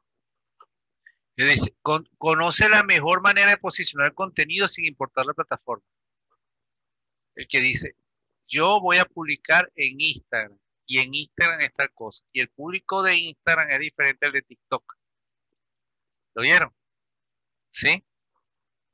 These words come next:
Y luego tenemos gerente de comunidades, ¿vieron? Que era independiente, cuarenta y nueve mil. ¿No?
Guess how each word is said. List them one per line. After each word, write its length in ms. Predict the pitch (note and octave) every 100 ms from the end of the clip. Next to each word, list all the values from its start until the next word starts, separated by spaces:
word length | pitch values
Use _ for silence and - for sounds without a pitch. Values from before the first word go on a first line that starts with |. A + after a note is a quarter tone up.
| _ _ _ _ _ _ _ _ _ _ _ B1 A#1+ A#1 _ _ B1 B1+ B1 _ _ _ _ _ _ _ _
Y 80 | -
luego 240 | D#3+ F#3
tenemos 460 | A3 G#3 G3 D3+ G#2
gerente 440 | D#3 E3+ G#3 G#3+
de 140 | A3+ A3
comunidades, 640 | G3+ F#3+ D#3+ D#3 C#3+ B2
¿vieron? 380 | C#3+ A#3 F#3 A#2+ _
Que 120 | C#3
era 80 | D3+
independiente, 600 | E3+ F#3 F3 G3+ G3 D3+
cuarenta 360 | D3 C#3+ C3+ C3+
y 20 |
nueve 220 | C3+ C3+
mil. 240 | C#3+ C3+ _ _ _ _ _ _ _ _ _ _ _ _ _ _ - _ _ _ _ _ _ _
¿No? 280 | C#3+ G3+